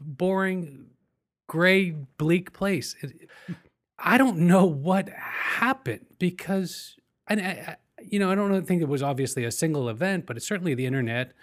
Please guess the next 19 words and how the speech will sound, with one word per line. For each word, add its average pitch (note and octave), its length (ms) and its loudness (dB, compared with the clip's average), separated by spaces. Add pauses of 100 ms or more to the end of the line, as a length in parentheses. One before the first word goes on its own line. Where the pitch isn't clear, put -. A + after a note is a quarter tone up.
(340)
had B2 480 -2
a A#2 260 -4 (540)
great D3 360 -2
deal D#3+ 300 0
to C#3+ 140 -8
do D#3+ 180 -2
that. C#3+ 160 -2
But C#3 120 -8
the F#3 60 -2
internet G3 320 0
itself F#3 480 -4
isn't A#2 300 -2
it, B2+ 160 -6
because F3+ 280 -4
the F#3 100 -4
internet's F3 360 -2
just - 220 -4
information. E3+ 540 -2 (1300)
And D3+ 540 0